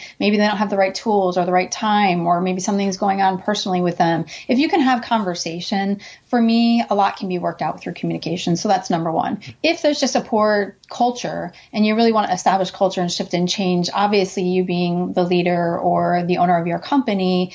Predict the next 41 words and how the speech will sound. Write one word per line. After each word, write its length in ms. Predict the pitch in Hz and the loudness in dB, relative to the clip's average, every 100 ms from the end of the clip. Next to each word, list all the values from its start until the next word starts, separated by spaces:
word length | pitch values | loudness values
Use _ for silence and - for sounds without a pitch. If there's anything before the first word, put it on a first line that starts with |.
| - - | -10 -2
you 120 | 202 | 0
have 180 | 208 - | 0 0
to 60 | |
be 100 | 185 | 0
the 80 | 175 | 0
role 160 | 165 156 | 2 0
model 240 | 160 156 | 0 -2
for 160 | 165 180 | -4 -4
that. 240 | 180 185 - | -4 -4 -2
So 120 | 269 | 0
once 240 | 294 359 | 2 2
you 60 | 311 | 0
establish 480 | 233 175 175 196 - | 0 -2 -2 -4 -2
that, 300 | 160 - - | 0 0 0
know 300 | 220 277 330 | 2 2 2
that 380 | 196 190 190 208 | 2 2 0 -2
there's 140 | 220 | -6
probably 280 | - 285 370 | 0 0 2
gonna 180 | 359 330 | 2 2
be 140 | 294 | 2
a 80 | 277 | 2
weeding 280 | 208 247 190 | 2 2 2
out 200 | 226 - | 0 -2
process, 540 | 156 175 - 202 - - | -6 -4 -6 -6 -8 -2
and 160 | 220 | 2
that's 260 | 226 240 - | 2 0 -2
okay 760 | 208 202 - 196 190 233 311 - - - | -4 -4 -4 -4 -2 -2 -2 -6 -16 -6
as 160 | 202 202 | -2 0
you 120 | 214 | 0
shift 320 | - 233 233 | 2 0 0
into 320 | 202 196 214 | -2 0 0
a 40 | 185 | 2
more 200 | 180 175 | 2 0
positive 480 | - 170 180 170 175 | -2 -4 -2 -4 -4
culture 400 | 175 170 180 175 | -4 -4 -2 0
or 40 | |
the 80 | 175 | 0
culture 340 | - 175 - 170 | 0 -2 0 0
that 200 | 170 180 | 0 0
you 100 | 170 | 0
want. 340 | 165 165 | 0 0